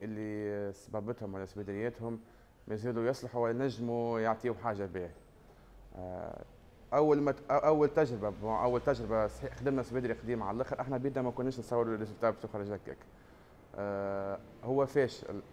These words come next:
فاشل القيمة الكبيرة في الحكاية هذه اللي هو سبادري قديم. كيف ما نقولوا احنا زدتوا، آه، زدتوا قيمة مو-، زدتوا قيمة إضافية. علاش؟ على خاطر احنا حتى في ال-،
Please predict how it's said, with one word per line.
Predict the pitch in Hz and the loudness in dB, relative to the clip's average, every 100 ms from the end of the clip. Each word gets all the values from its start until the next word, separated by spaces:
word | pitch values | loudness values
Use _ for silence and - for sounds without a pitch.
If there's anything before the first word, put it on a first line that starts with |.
| - | 0
فاشل | 151 147 | 2 2
القيمة | 113 - 127 110 | 0 0 0 0
الكبيرة | 104 104 113 | -2 0 0
في | 101 | 0
الحكاية | 98 - 104 | -4 -4 -2
هذه | 123 | 0
اللي | 117 120 | 0 0
هو | 123 131 | 2 4
سبادري | 117 117 120 113 | 2 0 0 0
قديم. | 104 98 131 135 - - - - - - - - - | -2 0 0 0 -10 -16 -14 -14 -12 -12 -14 -14 -12
كيف | 123 | -4
ما | 135 | -4
نقولوا | 123 139 151 | 2 4 4
احنا | 143 131 | 2 0
زدتوا، | 117 143 - 127 123 | 0 -2 2 4 6
آه، | 123 120 120 113 - - - - - - - | 6 8 6 4 -4 -16 -20 -20 -20 -20 -8
زدتوا | 113 175 156 | -2 0 0
قيمة | - 175 147 | 4 6 6
مو-، | 117 113 - | 6 2 0
زدتوا | 120 135 147 170 | -8 -2 -2 2
قيمة | 156 - | 2 2
إضافية. | 113 101 - 139 180 - - - - - - - - - - - - | 0 0 2 4 4 0 -14 -18 -18 -18 -18 -18 -18 -18 -18 -18 2
علاش؟ | 123 135 117 - - | 6 8 6 2 -4
على | 117 | -2
خاطر | - 143 139 - | 0 0 0 -2
احنا | 135 135 117 139 | -4 -4 -2 -4
حتى | - 113 | -2 -4
في | 110 | -4
ال-، | 98 98 92 62 60 60 | -6 -4 -4 -4 -4 -6